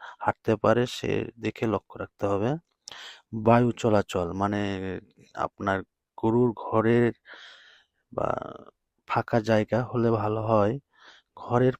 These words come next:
পর্যাপ্ত বায়ু চলাচল ব্যবস্থাটা, আম, খুব গুরুত্বপূর্ণ, এটা অবশ্যই থাকতে হবে। তারপরে দুই নম্বর কথা হচ্ছে খাদ্য ব্যবস্থাপনা।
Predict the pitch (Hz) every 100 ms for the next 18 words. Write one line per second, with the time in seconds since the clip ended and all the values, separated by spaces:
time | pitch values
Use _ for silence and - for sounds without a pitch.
0 | _ 135 - 143 _ 139 120 113 113 113
1 | - 113 107 - 104 107 127 - _ -
2 | - 104 123 - 127 - 151 175 - -
3 | - - - _ - - 107 107 107 107
4 | 104 98 - _ _ 110 _ _ 135 117
5 | 117 113 - 110 113 110 135 151 135 120
6 | - 127 120 107 - 123 - - - 104
7 | 104 107 143 - _ _ - - - -
8 | _ _ _ _ _ _ _ _ _ 92
9 | 95 - 104 98 104 120 135 139 143 -
10 | - 143 135 - - 117 120 _ - -
11 | 156 147 135 143 127 135 - 110 87 -